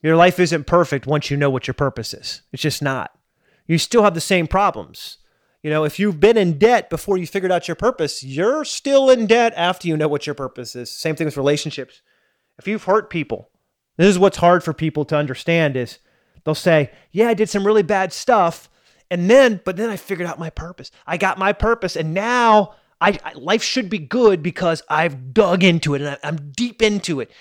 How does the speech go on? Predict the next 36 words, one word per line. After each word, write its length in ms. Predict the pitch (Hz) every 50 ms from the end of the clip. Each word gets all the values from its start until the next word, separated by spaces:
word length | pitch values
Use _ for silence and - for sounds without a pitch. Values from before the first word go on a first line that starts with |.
| _ -
and, 260 | 139 147 151 156 156 - 151
and, 120 | 165 -
and, 180 | 175 170 170 160
and 160 | 165 170 156
I've 280 | 165 165 156 156 147
really, 480 | 156 165 185 202 269 294 277 247 220 202
really, 320 | 202 202 247 269 240 202
really 360 | 185 190 214 254 214 180 156 _ - - _ -
crunched 640 | - - - - 143 175 220 233 220 - - -
through 360 | - 156 165 170 202 220 214 180
this 200 | 185 165 - 156
material, 580 | 151 139 - - 185 180 165 160 143 123 - - - - - -
and 140 | 143 135
so 320 | - - 147 135 131 127 - _ _ _ _ -
I 140 | - - 165
should 240 | 175 - - 180 147
be 100 | 139 135
fine." 600 | - - - - 175 190 185 160 120 117 98 - _ _ _ _ _ _ _ _ _ _ _ _ - 147
And 200 | 151 156 160 165
then 340 | 160 156 151 151 151 143 - -
two 100 | 180 175
or 60 | 147
three 120 | - 165
months 220 | 151 147 139 - -
later, 180 | 165 170 160
they're 140 | 135 135 113
paying 760 | - - - - 165 170 170 165 156 147 135 131 127 123 117 _ _ _ _ _ -
for 60 | 151
the 80 | 139 131
consequences 1120 | - - - 160 165 160 - 165 - - 160 143 135 - - 139 131 123 123 - - - _ _ _ _ _ _ _ _ -
of 280 | 143 139 135 131 117
mistakes 560 | 131 131 127 - - - - 175 175 165 - -
that 100 | 143 -
they 160 | 160 147 143
made 500 | 143 143 143 143 143 143 143 135 123 110
before 1120 | - 151 135 - - - - _ - 190 233 269 285 233 160 139 127 107 113 127 127 -